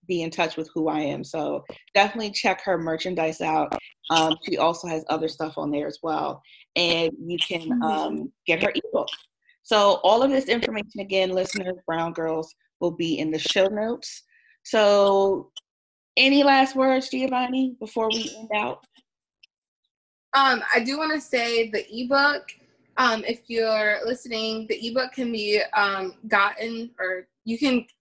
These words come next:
Speaker 2: <laughs> you can access the ebook at payhip dot com slash she is resilience, which, like she said, will be down in the notes. Um, and then just a closeout for me is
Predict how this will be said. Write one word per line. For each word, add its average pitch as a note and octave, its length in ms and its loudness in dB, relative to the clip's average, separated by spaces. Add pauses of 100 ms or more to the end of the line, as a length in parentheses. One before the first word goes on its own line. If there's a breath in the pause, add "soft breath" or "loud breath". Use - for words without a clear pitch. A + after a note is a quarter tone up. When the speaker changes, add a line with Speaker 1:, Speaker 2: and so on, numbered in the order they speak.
(120)
Speaker 2:
<laughs> C#4 400 2
you D#4+ 200 6
can F#4 120 2
access D4 360 4
the B3 180 -8
ebook B3+ 280 0 (400 loud breath)
at A3+ 220 4
payhip A#3 440 2 (340)
dot G3+ 280 0
com G#3+ 280 -8
slash G3 280 -8
she G#3 140 -10
is G#3 120 -10
resilience, G3 560 -4
which, G3+ 140 -2 (240)
like A3 220 4
she A#3+ 120 -6
said, G#3+ 240 4
will G3 140 -4
be G#3+ 220 -6
down G3+ 240 2
in G3 80 -8
the G3 80 -8
notes. C4 420 0 (400 soft breath)
Um, G3+ 360 4
and A3+ 120 -4
then A3+ 260 -4
just C#4 300 -4
a A3+ 160 -2
closeout A3+ 480 -6
for A3 140 -8
me G#3+ 460 -6
is G3 260 -2